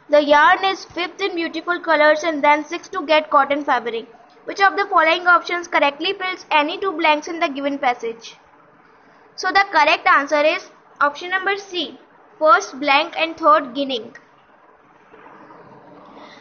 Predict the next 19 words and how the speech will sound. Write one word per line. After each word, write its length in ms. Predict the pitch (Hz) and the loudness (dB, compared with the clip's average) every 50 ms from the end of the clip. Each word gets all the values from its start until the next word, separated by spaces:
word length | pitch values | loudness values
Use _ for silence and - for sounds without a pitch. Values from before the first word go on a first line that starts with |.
| - - - - | -20 -20 -8 0
Question 320 | - 302 302 302 370 349 | 2 4 4 4 2 0
number 200 | 359 370 381 415 | -2 0 2 2
forty-one. 580 | 427 427 349 302 285 339 311 294 285 262 247 - - - - | 4 4 4 4 2 2 0 0 0 0 -2 -6 -12 -14 0
Refer 340 | 254 277 277 285 330 349 370 | 2 2 2 4 4 4 4
to 120 | 427 415 415 | 4 2 2
the 160 | 427 415 311 | 2 0 0
given 300 | 311 330 311 349 370 359 | -2 0 0 2 2 4
diagram 460 | 359 359 330 277 262 302 311 320 339 | 4 4 4 4 4 4 2 2 2
showing 340 | - - 359 339 359 349 359 | -2 -4 -4 -4 -4 0 0
a 60 | 381 | 0
natural 480 | 370 339 302 277 277 - 330 349 370 381 | 2 2 2 0 0 -2 -4 -2 -2 -2
cyclic 500 | 381 392 320 294 - 311 302 320 311 320 | 0 0 0 0 0 -2 -4 -6 -4 -2
process. 480 | 311 285 277 269 - 240 240 240 - - - _ _ _ _ | -2 -2 -2 -2 -4 -8 -8 -10 -12 -18 -20 _ _ _ _
Which 180 | - 320 320 403 | -10 -4 0 2
of 180 | 403 392 302 | 2 2 4
the 80 | 392 415 | 2 0
following 360 | 403 403 349 330 330 339 339 339 | 2 2 4 4 4 2 0 -4
statements 580 | - 381 370 370 381 349 320 302 294 302 302 | -8 -10 -10 -8 -4 0 2 2 2 2 -2
is 160 | 339 330 - | -6 -8 -8